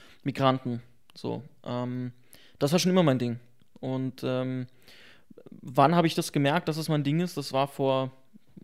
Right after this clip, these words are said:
ich glaub, fünf Jahren oder so. Da bin ich, äh, nach Wien gezogen und hab irgendwie gesagt, "Oh, ich will irgendwas starten." Und, ähm, da hab ich dann, ähm, ein Mädchen kennengelernt und die hat gesagt, ich will auch was starten, also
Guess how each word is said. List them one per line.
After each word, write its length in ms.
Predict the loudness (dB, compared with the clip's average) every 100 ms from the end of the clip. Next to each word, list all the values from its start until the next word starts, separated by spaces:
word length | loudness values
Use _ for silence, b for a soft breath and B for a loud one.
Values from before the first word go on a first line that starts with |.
| -20 -20
ich 120 | -18 -12
glaub, 200 | -12 -10
fünf 260 | -8 -6
Jahren 260 | -4 -4 -4
oder 140 | -6
so. 200 | -4 -4 -6 B B B B
Da 60 | -6
bin 120 | -4
ich, 240 | -4 -6
äh, 220 | -6 -4 -4
nach 200 | -4 -2
Wien 160 | 2 2
gezogen 440 | 0 0 0 0
und 100 | -2
hab 120 | -4 -4
irgendwie 160 | -4
gesagt, 260 | -4 -4 -4
"Oh, 40 |
ich 100 | -4
will 60 | -2
irgendwas 200 | -2 -2
starten." 420 | -2 -2 -2 -8 -10 -20 -20 -20 -20 -20 -20 -20 -20 -8
Und, 380 | -4 -4 -4 -4
ähm, 300 | -2 -2 -4 B B B B -4
da 60 | -2
hab 80 |
ich 140 | -2 0
dann, 420 | 0 2 0 -4 -4
ähm, 460 | -4 -2 -4 -6 -10 -20 -20 -20 -10
ein 120 | -6
Mädchen 300 | -4 -4 -4
kennengelernt 500 | -2 -2 -2 -2 -4
und 60 | -4
die 40 |
hat 120 | -6 -4
gesagt, 240 | -6 -6
ich 80 | 0
will 80 | 0
auch 120 | 0
was 80 | -4
starten, 380 | -4 -6 -6
also 220 | -8 -8